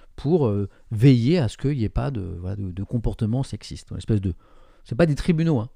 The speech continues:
<coughs> mais c'est une espèce de commission interne spécialisée dans ces, dans ces questions, d'ailleurs qui ont bien du mal à statuer. Mais Libération fait le constat que à droite, et, euh, chez, euh, dans le camp de la Macronie,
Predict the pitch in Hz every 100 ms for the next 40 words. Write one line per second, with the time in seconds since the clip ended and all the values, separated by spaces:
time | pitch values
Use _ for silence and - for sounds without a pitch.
0 | - 214 220 180 117 131 120 120 - 151
1 | 143 147 107 117 151 135 - - - -
2 | - - - _ - - - - - -
3 | - - - - - - - - - -
4 | - 180 147 165 180 - 135 143 - 143
5 | 127 - - - 107 143 101 82 92 123
6 | 165 117 127 139 - - - - - -
7 | - - - - 156 - 143 123 104 101
8 | 190 127 113 117 143 - 101 - - 113
9 | 120 190 - - - - - - - -
10 | - - - - - 190 170 - - -
11 | 120 104 104 104 107 104 101 - - 170
12 | 151 135 113 101 95 95 92 90 87 85
13 | - - - 131 127 139 110 110 - 131
14 | 202